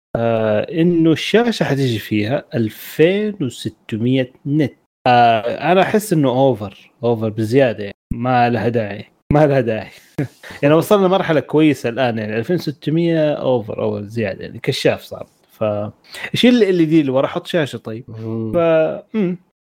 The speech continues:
Speaker 1: هذا أحد الأشياء. الشيء الثاني، عندك ال-، حيجي بسناب دراجون ايت جن ثري. كاميرا حتكون ميتين ميجا بكسل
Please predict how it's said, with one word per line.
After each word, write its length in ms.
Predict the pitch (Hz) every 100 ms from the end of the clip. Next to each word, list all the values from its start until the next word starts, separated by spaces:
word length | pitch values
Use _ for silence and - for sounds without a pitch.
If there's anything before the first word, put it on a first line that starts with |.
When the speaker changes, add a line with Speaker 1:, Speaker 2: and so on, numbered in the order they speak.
| -
Speaker 1:
هذا 240 | 175 160 156
أحد 160 | 135
الأشياء. 560 | 120 117 - 110 113 - _ -
الشيء 260 | - 180
الثاني، 340 | 160 160 127 127
عندك 340 | 127 123 - 120
ال-، 560 | 110 110 107 104 104
حيجي 340 | - 135 139 127
بسناب 440 | 120 - 151 185
دراجون 440 | 170 165 120 123 123 _
ايت 340 | 147 160 - - - 123
جن 280 | 117 107 98 - -
ثري. 380 | 147 214 214 _ _
كاميرا 280 | 123 120 120
حتكون 680 | 117 110 - 175 185 175 165 -
ميتين 880 | 107 107 107 - _ - 147 175 170
ميجا 220 | 147 135
بكسل 460 | 131 - - 101